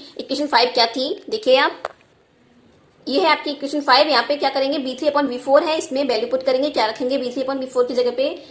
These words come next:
B two upon B one। तो देखते हैं यहाँ पे W is equal R T two log B two upon B one minus R T one log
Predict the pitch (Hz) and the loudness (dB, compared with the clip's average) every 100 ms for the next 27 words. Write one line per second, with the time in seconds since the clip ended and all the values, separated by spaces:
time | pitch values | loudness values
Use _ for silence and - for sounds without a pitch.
0 | - - 277 277 294 330 370 - - 233 | -12 -4 -4 -4 -4 -4 -6 -8 -8 -4
1 | 240 277 277 226 196 175 - - - 220 | 0 0 0 -4 -8 -10 -14 -10 -6 -6
2 | 214 320 294 440 - - _ _ _ - | -4 -6 -6 -8 -12 -20 _ _ _ -20
3 | - - - 233 240 294 320 - - _ | -20 -18 -2 0 4 2 2 -4 -20 _
4 | - 220 247 302 294 277 277 269 233 269 | -10 0 0 2 -2 2 2 4 4 4
5 | 277 262 269 247 233 226 247 285 277 262 | 0 -4 0 2 2 -2 0 2 2 -2
6 | 311 311 233 285 233 226 233 - 233 247 | -4 -2 -2 0 -2 -2 -2 0 2 2
7 | 277 - 233 240 254 226 220 | 0 -4 -4 -2 0 2 2